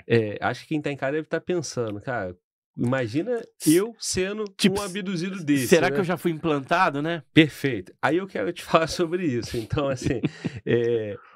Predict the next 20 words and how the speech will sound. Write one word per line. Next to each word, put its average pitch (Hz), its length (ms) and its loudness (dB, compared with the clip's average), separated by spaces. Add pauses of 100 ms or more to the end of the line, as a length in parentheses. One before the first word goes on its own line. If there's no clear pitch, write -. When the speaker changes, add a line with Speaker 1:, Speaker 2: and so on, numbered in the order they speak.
(160)
Speaker 1:
aí 120 120 4
causa 180 360 0
um 190 180 -4
certo 139 340 -4
espanto 123 520 -2
na 113 140 -4
gente, 120 280 -6
porque 185 220 -6
é 180 40 -2
um 185 100 -4
conhecimento 196 540 -6
novo, 117 420 -2
né? 135 200 -4 (140)
Speaker 2:
Aham. 127 240 0
Speaker 1:
Não 127 220 0
é 139 720 -2 (140)
descrédito, 117 840 -4
né? 120 240 -2 (100)
E 113 100 -6
nem 113 760 -6